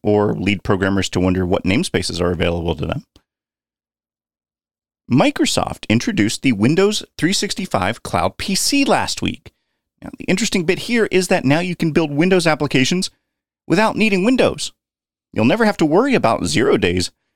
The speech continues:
plaguing your personal computer, and you'll s-, get to snobbishly remind people that you use Linux all at the same time. As usual, the licensing situation with Windows three sixty-five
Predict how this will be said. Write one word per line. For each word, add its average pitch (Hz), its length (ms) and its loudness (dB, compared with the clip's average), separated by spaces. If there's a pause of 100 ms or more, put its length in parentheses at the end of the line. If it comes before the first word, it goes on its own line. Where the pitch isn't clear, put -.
(220)
plaguing 98 360 0
your 90 80 2
personal 92 340 -2
computer, 92 400 0 (560)
and 196 220 0
you'll 220 140 2
s-, - 180 -2
get 196 220 -2
to 208 140 -2
snobbishly - 720 0
remind 117 400 2
people 107 280 -2
that - 200 -6
you 120 100 -6
use - 280 0
Linux 208 340 -2 (500)
all 170 200 2
at 127 100 -4
the - 60 -8
same 170 220 0
time. 220 340 -2 (880)
As 262 260 0
usual, 208 480 4
the 202 260 -4
licensing 208 580 0
situation 98 560 -2
with 113 120 -2
Windows 98 280 0
three 98 120 0
sixty-five 101 540 -2